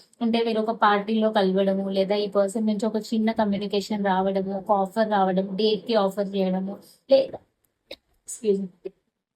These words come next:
లేదా ఏదైనా get together ఉంటే, లేకపోతే ఏదైనా బర్త్‌డే పార్టీస్ అలాంటి దాంట్లో మీరు ఇన్వాల్వ్ అవ్వడము, మళ్ళీ మీ పర్సన్ మీ-, మీరు మీట్ అవ్వడము,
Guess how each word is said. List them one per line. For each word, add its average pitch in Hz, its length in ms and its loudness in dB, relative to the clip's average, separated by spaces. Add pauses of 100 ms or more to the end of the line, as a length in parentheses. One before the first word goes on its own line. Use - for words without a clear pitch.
(760)
లేదా 269 380 12
ఏదైనా 233 460 2
get 208 220 -2
together 226 440 4
ఉంటే, 202 400 0
లేకపోతే 202 400 -4
ఏదైనా 196 220 2
బర్త్‌డే 202 340 2
పార్టీస్ 196 420 0
అలాంటి 233 500 2 (100)
దాంట్లో 202 380 -2
మీరు 214 200 2
ఇన్వాల్వ్ 202 400 4
అవ్వడము, 185 460 0
మళ్ళీ 202 300 -4
మీ 220 140 0
పర్సన్ 202 420 -2 (500)
మీ-, 226 140 0
మీరు 208 220 -2
మీట్ 233 240 4
అవ్వడము, 196 560 2